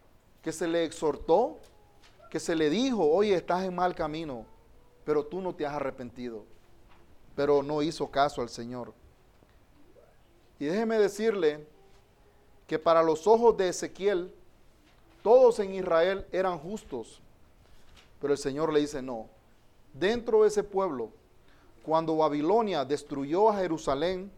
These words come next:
iban diez mil cautivos. Y en esos diez mil cautivos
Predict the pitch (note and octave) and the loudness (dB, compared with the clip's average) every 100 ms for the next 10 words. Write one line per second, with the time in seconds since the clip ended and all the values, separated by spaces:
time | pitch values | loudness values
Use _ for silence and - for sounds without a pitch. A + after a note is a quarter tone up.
0 | - - - - _ _ _ _ _ _ | -20 -20 -20 -20 _ _ _ _ _ _
1 | _ _ _ _ - E3 G3+ G#3 E3 D#3+ | _ _ _ _ -10 0 2 0 -2 -4
2 | D3+ D3+ F#3 G#3+ G#3 - C#3+ B2+ F#3+ G3 | -4 -8 -6 -6 -6 -4 -6 -6 -12 -8
3 | C3+ A2+ - - - - - - - - | -8 -10 -18 -20 -20 -20 -20 -20 -20 -12
4 | - D#3+ F#3+ A3 B3 A3+ G#3+ B3 A#3 A3+ | -6 -4 -2 -4 -4 -2 -2 -2 -2 -4
5 | G3+ A#3+ A#3 F#3 F#3 - | -2 -4 -2 -2 -4 -14